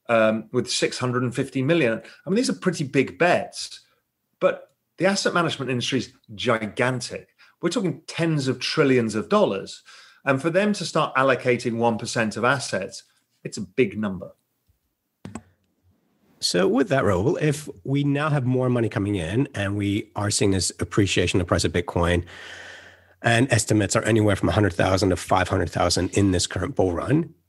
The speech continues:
Speaker 2: will this scare away your everyday investor who thinks, "I've missed it, it's now too expensive,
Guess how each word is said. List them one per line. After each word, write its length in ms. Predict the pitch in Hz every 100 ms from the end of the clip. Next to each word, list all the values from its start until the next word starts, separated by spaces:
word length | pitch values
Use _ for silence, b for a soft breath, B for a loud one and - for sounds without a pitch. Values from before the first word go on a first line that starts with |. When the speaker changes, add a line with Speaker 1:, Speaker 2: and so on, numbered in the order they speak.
| _
Speaker 2:
will 260 | - 123 170
this 260 | 165 247 -
scare 460 | - - 139 127 -
away 500 | 104 101 101 95 98
your 300 | 117 90 - _
everyday 540 | 107 101 98 98 95 87
investor 400 | 85 87 - 90
who 80 | 87
thinks, 420 | 90 87 85 - _
"I've 200 | 92 85
missed 380 | 104 113 110 -
it, 100 | 101
it's 140 | 92 -
now 140 | 85
too 160 | - -
expensive, 640 | - 80 - - - -